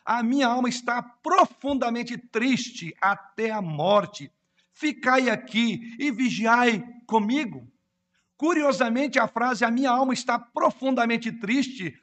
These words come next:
descrita aqui por Mateus, essa expressão de Jesus Cristo,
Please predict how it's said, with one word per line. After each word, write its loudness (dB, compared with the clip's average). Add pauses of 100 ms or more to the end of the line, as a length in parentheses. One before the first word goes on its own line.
descrita 2
aqui 0
por 0
Mateus, 0 (240)
essa -2
expressão -4
de -4
Jesus -4
Cristo, -4